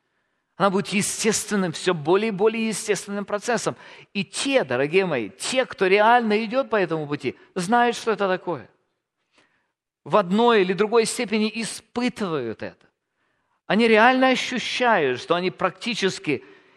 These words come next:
изменяют свой характер, изменяют свою жизнь. И если, э, год или два года назад какая-то ситуация выводила их из себя, то сейчас они могут стоять выше нее.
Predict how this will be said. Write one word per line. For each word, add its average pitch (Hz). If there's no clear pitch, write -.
изменяют 208
свой 233
характер, 208
изменяют 202
свою 196
жизнь. 185
И 185
если, 196
э, 143
год 170
или 151
два 180
года 196
назад 170
какая-то 185
ситуация 175
выводила 180
их 170
из 170
себя, 196
то 180
сейчас 170
они 208
могут 214
стоять 214
выше 170
нее. 104